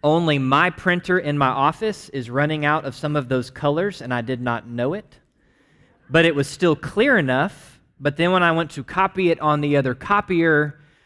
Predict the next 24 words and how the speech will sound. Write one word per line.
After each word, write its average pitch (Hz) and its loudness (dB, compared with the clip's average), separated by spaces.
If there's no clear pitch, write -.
I 123 -2
guess 160 0
I 156 0
did 139 0
not 147 0
tri-, 151 -6
hit 143 -2
color 151 0
to 143 -10
color. 220 0
So 139 4
you 139 -2
got 156 0
gray 147 2
and 135 -2
black. 170 0
So 151 4
if 127 -2
you 180 -2
don't 196 2
like 180 0
this 175 0
sweet 170 -6
sheet, 196 -8